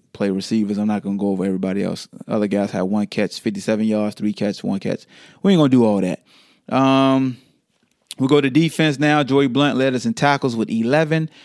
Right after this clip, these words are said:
and he had one tackle for a loss. Haskins Smith had ten tackles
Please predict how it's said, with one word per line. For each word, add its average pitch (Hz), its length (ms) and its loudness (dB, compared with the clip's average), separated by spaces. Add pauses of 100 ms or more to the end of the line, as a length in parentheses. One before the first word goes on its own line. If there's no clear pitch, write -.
(140)
and 117 120 -2
he 120 80 0
had 117 120 2
one 120 280 0
tackle 120 320 0
for 107 240 0
a - 20 0
loss. 127 400 2 (320)
Haskins 110 420 -2
Smith 156 320 0
had 123 340 -2
ten 196 260 2
tackles 127 580 -2